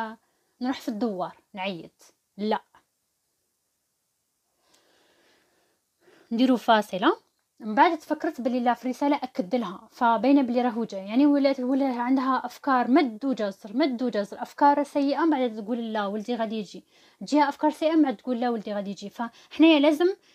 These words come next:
نعبروا على هذه الحيرة اللي كانت تعيش فيها الأم. نقولوا: "ثم تذكرت،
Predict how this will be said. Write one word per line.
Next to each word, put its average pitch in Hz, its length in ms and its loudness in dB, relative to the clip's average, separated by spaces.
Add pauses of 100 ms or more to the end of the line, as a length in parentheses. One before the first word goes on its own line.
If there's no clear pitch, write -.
نعبروا 285 480 2
على 320 120 6
هذه 277 200 2
الحيرة 339 360 4
اللي 339 120 0
كانت 294 260 -2
تعيش 254 240 -6
فيها 285 240 2 (400)
الأم. 208 380 -6 (340)
نقولوا: 247 360 2 (1000)
"ثم 269 300 6
تذكرت، 226 920 -2